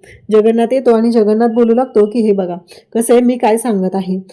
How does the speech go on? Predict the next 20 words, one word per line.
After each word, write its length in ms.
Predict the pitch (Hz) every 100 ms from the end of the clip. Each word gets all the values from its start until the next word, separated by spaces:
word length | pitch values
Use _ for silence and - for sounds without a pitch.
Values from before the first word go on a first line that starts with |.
| - -
कारण 240 | 262 269
आत्ता 360 | 254 240 262 247 247
माझं 260 | 240 226
म्हणणं 260 | 302 269 254
आहे 240 | 247 233
की 200 | 247 277
या 160 | 226 233
घरातलं 440 | 247 240 233 240
कोणीही 500 | 254 247 220 233 254
बाहेर 360 | 269 247 226 240
पडू 340 | - 208 226
नये, 280 | 240 240 208 208 - - - -
अन्यथा 540 | 233 233 285 247 226 233
खूप 280 | - 254 233
मोठं 720 | 208 214 220 214 - 277 226
संकट 720 | 240 - 226 233 240 233 240
या 180 | 240 214
घरावरती 680 | 202 208 208 269 254 240 233
येऊ 180 | 220 247
शकतं 520 | 247 233 - 208